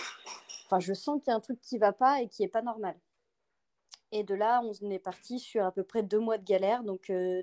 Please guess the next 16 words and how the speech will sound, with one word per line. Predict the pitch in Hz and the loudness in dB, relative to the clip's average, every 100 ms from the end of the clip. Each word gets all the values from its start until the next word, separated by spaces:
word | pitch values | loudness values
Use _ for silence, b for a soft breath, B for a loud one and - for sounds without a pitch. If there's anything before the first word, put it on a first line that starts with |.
| - | -4
tous | - | -2
les | 247 233 | 2 2
samedis | 233 220 202 214 | 2 -2 -2 -2
matins, | 196 220 233 | -2 -2 0
j'allais | 233 185 | -2 -4
chez | - | -6
le | 190 | -2
médecin. | 190 180 - 208 - _ _ b b b b b b b b b - | -2 -2 -4 -10 -12 _ _ b b b b b b b b b -2
On | 220 | 4
m'a | 202 | 6
diagnostiqué, | 190 226 214 240 - - 226 - 254 254 240 | 8 8 8 4 2 -6 -2 4 6 8 8
euh, | 220 | 8
des | 220 214 | 6 4
infections | 214 233 - 226 | 2 -4 -2 0
urinaires, | 208 220 254 208 202 202 214 214 214 190 | 0 2 4 4 6 4 4 4 4 6
euh, | 185 185 180 180 180 180 | 6 6 6 6 4 0